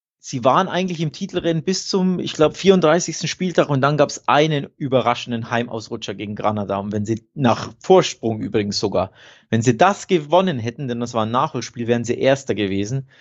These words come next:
Und ich glaub, dann wär wirklich eine ganz andere Dynamik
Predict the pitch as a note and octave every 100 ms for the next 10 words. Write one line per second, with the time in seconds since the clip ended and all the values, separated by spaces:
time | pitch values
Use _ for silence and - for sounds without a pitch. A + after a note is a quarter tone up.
0 | _ _ A#2+ A#2 B2+ - A#2 A#2 D3 C#3
1 | D3 C#3+ - A#2 A2 C3+ F3+ F#3 - D3+
2 | C#3+ B2 A#2+ A2+ A2+ A#2 G#2 -